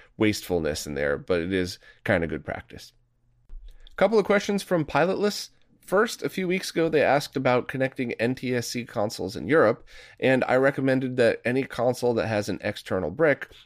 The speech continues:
you just switch over to the Triad International version of that, so you just don't have to worry. It feeds the console the correct voltage, it accepts whatever voltage you're sending it, and it comes with all those adapters, so you could use it in multiple different countries.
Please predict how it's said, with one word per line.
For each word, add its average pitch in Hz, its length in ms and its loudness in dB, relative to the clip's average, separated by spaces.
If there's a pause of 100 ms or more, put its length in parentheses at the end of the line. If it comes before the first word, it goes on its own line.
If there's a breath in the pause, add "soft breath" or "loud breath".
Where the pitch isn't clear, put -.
you 123 80 -10
just 120 200 -4
switch - 220 -4
over 110 240 0
to - 140 -10
the 95 120 -6
Triad 110 640 0
International 113 680 -2
version 90 380 -2
of 87 100 -8
that, 85 320 -2 (320 loud breath)
so - 140 -2
you 104 280 0
just - 200 -10
don't 98 140 4
have 87 180 0
to 78 80 -4
worry. 76 400 2
It - 160 -6
feeds 104 320 -4
the 95 100 -10
console 101 540 2
the 92 100 -4
correct 90 320 0
voltage, 113 580 0 (240 loud breath)
it 98 120 0
accepts - 520 0
whatever 98 300 4
voltage 98 480 0
you're 78 100 -2
sending 104 380 0
it, 101 220 0 (240 loud breath)
and 107 100 2
it - 60 -4
comes 117 240 0
with 107 100 0
all 101 100 6
those 95 200 2
adapters, 87 500 0
so - 140 -8
you 82 120 -2
could 76 160 -12
use 85 220 -4
it 82 140 -4
in 78 180 -6
multiple 82 380 -6
different 69 340 -8
countries. - 540 -10